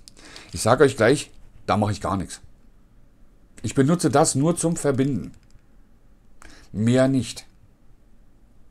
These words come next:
Ich verbinde und dann macht das Gerät das ja, leuchtet ja alles automatisch aus. Ich hab auch, äh, automatisch Fangen an. Ja.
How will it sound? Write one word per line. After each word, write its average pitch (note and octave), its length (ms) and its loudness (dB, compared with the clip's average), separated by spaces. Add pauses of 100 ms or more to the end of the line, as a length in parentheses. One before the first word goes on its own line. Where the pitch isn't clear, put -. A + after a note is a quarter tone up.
(920)
Ich - 120 -8
verbinde G3+ 560 6
und B2+ 180 2
dann C3 100 2
macht D3 240 2
das B2+ 120 0
Gerät B2+ 340 0
das B2+ 140 0
ja, A#2+ 340 2
leuchtet A2+ 400 -4
ja G#2+ 100 0
alles G#2+ 200 0
automatisch G#2 580 -2
aus. C#3 240 0 (380)
Ich - 320 -2 (420)
hab C#3+ 180 4
auch, - 400 4
äh, A#2+ 40 0
automatisch B2 840 4
Fangen F3+ 480 -2
an. A3+ 420 0 (1800)
Ja. A2+ 300 0